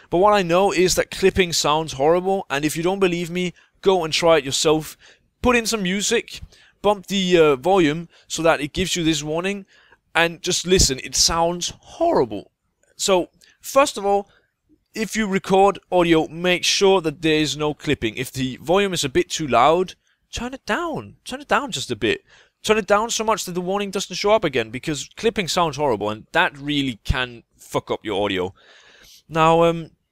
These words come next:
we'll remove this clip again, and I'll just press arm for record. The next thing that we need to, um, focus on is the actual audio editing. And, um, I use a program called Audacity. I'll leave a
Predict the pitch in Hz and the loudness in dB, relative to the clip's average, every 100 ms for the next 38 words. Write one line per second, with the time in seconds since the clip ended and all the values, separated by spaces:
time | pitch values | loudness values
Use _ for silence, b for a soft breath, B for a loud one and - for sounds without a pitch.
0 | _ _ _ _ _ - - _ _ _ | _ _ _ _ _ -14 -14 _ _ _
1 | - 208 214 175 196 185 151 131 - 120 | 0 2 2 -2 -2 -2 -2 -2 -2 -4
2 | - 101 90 90 _ b b b b 123 | -4 -4 -4 -6 _ b b b b -4
3 | 131 127 120 - 110 - - 120 113 113 | -2 -2 -6 -8 -6 -6 -2 -2 -2 -4
4 | 104 - 165 120 107 - _ - 196 247 | -10 0 4 4 2 -2 _ -4 0 0
5 | - - 208 202 170 160 170 165 - 165 | 0 0 -2 -2 -4 -4 -6 -6 -6 -4
6 | 156 147 135 127 127 _ - - 233 - | -2 4 4 4 0 _ -16 -2 -2 0
7 | 156 151 151 - 165 165 - 151 160 160 | -4 -4 -6 -2 2 2 -2 -4 0 0
8 | 139 147 - 123 123 117 - 143 110 95 | 0 -4 -2 0 0 0 2 2 2 -4
9 | 92 - B B B B B - 156 151 | -6 -12 B B B B B -2 0 0
10 | 151 165 156 151 147 151 - - 202 233 | 2 4 6 6 4 -2 -12 0 4 4
11 | 226 208 - 202 190 190 185 185 180 - | 2 -2 0 0 4 2 2 0 0 0
12 | 123 - 139 180 214 - 262 320 - 139 | -6 -2 0 0 0 -2 -4 -6 -2 2
13 | 139 139 131 123 165 202 - 135 135 | 2 0 -4 -6 -6 -8 0 2 2